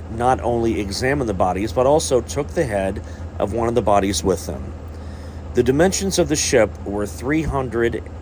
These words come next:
or three thousand three hundred and seventy by five hundred and ten meters.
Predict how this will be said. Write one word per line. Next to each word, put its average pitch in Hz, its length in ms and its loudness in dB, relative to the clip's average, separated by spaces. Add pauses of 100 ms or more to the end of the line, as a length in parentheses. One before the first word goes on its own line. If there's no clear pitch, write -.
(400)
or 113 200 -6
three 180 300 0
thousand 131 420 4
three 123 180 -2
hundred 113 280 -2
and 113 100 -6
seventy 107 340 0
by 95 280 -2
five 120 800 2 (340)
hundred 107 320 -2
and 104 100 -6
ten 101 240 -2
meters. 85 500 -2